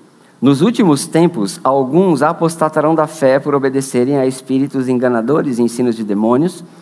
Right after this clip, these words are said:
pela hipocrisia dos que falam mentiras, que têm cauterizado a própria consciência,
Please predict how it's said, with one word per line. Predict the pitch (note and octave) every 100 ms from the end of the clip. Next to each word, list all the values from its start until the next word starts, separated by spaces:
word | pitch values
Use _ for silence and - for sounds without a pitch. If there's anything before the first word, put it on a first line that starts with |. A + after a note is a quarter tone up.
| - - - - -
pela | E3 G#3
hipocrisia | F#3+ G#3 G#3 F3 D3+ G3+ F#3+
dos | F3
que | E3+
falam | E3 E3+ E3+
mentiras, | D#3+ C3+ - F3+ F#3+ G#3+ -
que | - -
têm | C#3+ E3+
cauterizado | F3+ D#3+ E3 D#3 C#3 D3
a |
própria | C#3 D3+ C#3+ C3+
consciência, | C3 C3+ C3+ A2+ A2+ A#2 E3